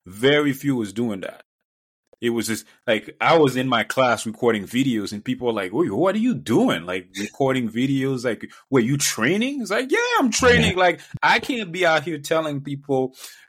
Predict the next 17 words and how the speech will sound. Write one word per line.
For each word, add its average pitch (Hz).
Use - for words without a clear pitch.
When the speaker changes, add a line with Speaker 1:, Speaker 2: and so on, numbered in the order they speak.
Speaker 1:
a, 135
a, 127
a, 120
about, 117
about 117
strength 113
and 110
conditioning 101
and 95
then 101
I'm 101
not 98
doing 95
the 87
work 90
myself. 90
No, 196